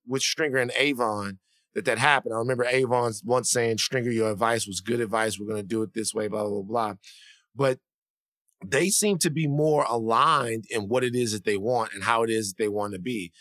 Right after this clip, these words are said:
It's about strength. It's about controlling West Baltimore. It's about having everyone bend to their will. That's not what Stringer was. And that's certainly not what Tom Hagen was. These guys were businessmen who were trying to figure out how to make this go the best for business.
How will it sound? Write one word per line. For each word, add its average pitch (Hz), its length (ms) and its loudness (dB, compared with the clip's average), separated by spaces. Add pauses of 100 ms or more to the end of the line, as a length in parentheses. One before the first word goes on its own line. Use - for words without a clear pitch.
(220)
It's 104 180 -2
about 85 300 -4
strength. 139 480 0 (400)
It's 98 160 -2
about 92 320 -2
controlling 120 500 -2
West 110 220 -2
Baltimore. 107 800 0 (400)
It's 98 160 -2
about 95 320 0
having 104 280 0
everyone 107 380 0
bend 98 220 0
to 98 100 -4
their 98 160 0
will. 107 260 0
That's 101 220 -4
not 110 180 0
what 98 100 -6
Stringer 101 400 -6
was. 123 600 -2 (500)
And 101 160 -2
that's 101 160 -4
certainly 131 280 0
not 110 240 0
what - 100 -10
Tom 101 220 -2
Hagen 135 300 0
was. 95 260 -2
These 123 180 -4
guys 104 240 0
were 90 60 -12
businessmen 104 600 -2
who 104 100 -2
were 104 80 -2
trying 107 220 -2
to 95 40 -12
figure 104 220 -4
out 101 160 -2
how 104 80 0
to 101 60 -6
make 101 240 -8
this 101 200 -4
go 98 220 -2
the 85 100 -10
best 85 280 -8
for 82 80 -12
business. 113 580 -2